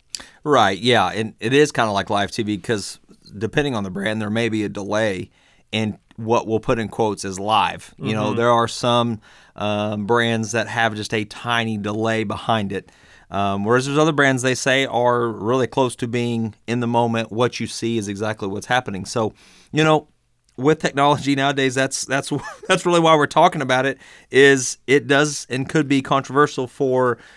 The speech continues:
Speaker 1: people that maybe aren't good at using it. <laughs> And then you got people that are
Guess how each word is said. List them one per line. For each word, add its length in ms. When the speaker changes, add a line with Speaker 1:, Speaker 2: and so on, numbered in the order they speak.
Speaker 1:
people 320
that 420
maybe 280
aren't 260
good 160
at 60
using 340
it. 180
<laughs> 300
And 120
then 200
you 80
got 180
people 280
that 160
are 320